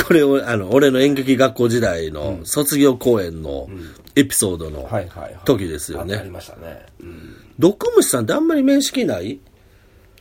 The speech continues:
Speaker 1: おっさんっていう人やねんけど。
Speaker 2: あのー、同期のね。
Speaker 1: 同期の。
Speaker 2: あー、
Speaker 1: うんうん。
Speaker 2: なんとなく覚えてるよ。
Speaker 1: うん。
Speaker 2: うんうん。いたいた。
Speaker 1: ちょっとあのー、なんていうのかな。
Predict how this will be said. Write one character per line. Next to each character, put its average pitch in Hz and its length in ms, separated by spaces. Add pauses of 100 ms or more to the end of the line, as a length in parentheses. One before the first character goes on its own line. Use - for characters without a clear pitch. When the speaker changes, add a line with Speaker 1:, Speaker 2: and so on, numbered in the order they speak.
(240)
Speaker 1:
お 220 80
っ - 20
さ 254 240
ん 233 60
っ - 20
て 110 80
い 92 60
う 85 80
人 - 120
や 76 100
ね 76 100
ん - 20
け 73 80
ど。 73 180 (760)
Speaker 2:
あ 110 40 (240)
の 120 1300
ー、 139 80
同 170 180
期 110 120
の 95 80
ね。 165 260
Speaker 1:
同 185 180
期 - 140
の。 127 80 (100)
Speaker 2:
あ 196 380
ー、 - 20
Speaker 1:
う - 60
ん 170 60
う - 20
ん。 185 40
Speaker 2:
な 233 100
ん 226 80
と 226 100
な 214 60
く - 100
覚 123 100
え 113 40
て - 80
る - 40
よ。 104 180
Speaker 1:
う 135 80
ん。 127 40
Speaker 2:
う 120 60
ん 107 40 (560)
う - 20
ん。 - 0
い 85 60
た 95 100
い 90 60
た。 - 140 (340)
Speaker 1:
ち - 80
ょ - 40
っ - 20
と 92 180
あ 82 60
の 76 460
ー、 90 220
な 82 140
ん 90 60
て 95 60
い - 20
う - 20
の 78 80
か 78 140
な。 73 280